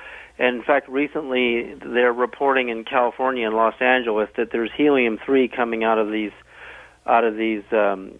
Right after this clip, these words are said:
caverns in Los Angeles, which means there's an earthquake imminent. This news just came out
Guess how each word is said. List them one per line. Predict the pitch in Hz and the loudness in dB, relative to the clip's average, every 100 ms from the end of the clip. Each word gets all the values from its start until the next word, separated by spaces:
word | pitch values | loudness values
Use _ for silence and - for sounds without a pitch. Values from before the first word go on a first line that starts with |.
| - | -4
caverns | 143 139 135 107 104 - | 0 2 0 -6 -10 -18
in | - 143 151 143 131 - | -6 -2 -2 -4 -6 0
Los | 117 139 | 0 2
Angeles, | 143 147 120 107 - | 0 2 2 0 0
which | 123 - | -6 -4
means | 123 139 135 113 - - - - _ _ | 0 2 0 -4 -14 -20 -20 -20 _ _
there's | 123 120 123 117 | -2 2 2 0
an | 127 | -4
earthquake | 147 160 - 143 127 - | -2 -2 -2 -2 -2 -2
imminent. | 131 113 117 123 - 135 | -8 -2 -2 -4 -10 -10
This | 127 - | -8 -4
news | 123 123 113 | 0 0 0
just | 120 - | -4 -2
came | 127 117 | -2 2
out | 113 113 | 2 0